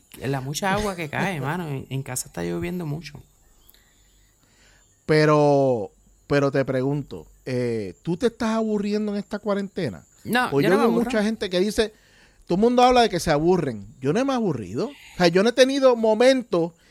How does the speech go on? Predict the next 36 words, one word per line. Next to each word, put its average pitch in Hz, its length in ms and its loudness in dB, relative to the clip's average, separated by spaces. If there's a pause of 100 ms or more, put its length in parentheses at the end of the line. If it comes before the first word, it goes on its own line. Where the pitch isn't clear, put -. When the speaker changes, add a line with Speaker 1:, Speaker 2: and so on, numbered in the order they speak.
(180)
Speaker 2:
en 165 180 -4
el 165 160 0
que 165 180 -2
yo 175 140 4
digo, 214 260 4
"No 180 60 0
estoy 220 220 -2
haciendo 233 560 -2
nada". 135 680 2 (1040)
Hasta 135 260 -2
el 147 80 2
día 202 180 4
de 247 120 4
hoy 262 100 4
yo 190 140 -4
no 185 80 -2
he - 20 -4
tenido 226 320 -2
momentos 220 460 -4
así. 123 320 -8 (520)
Inclusive 202 720 2
yo 170 120 0
no 202 80 0
he - 20 -4
cogido 220 480 2
nap 170 220 2
de 180 160 -4
por 160 180 0
el, 127 280 -4 (300)
por 151 180 4
el 127 120 -2
día, 185 240 4
de 131 60 -2
las 117 160 -8
tres 147 140 -2
de - 20 2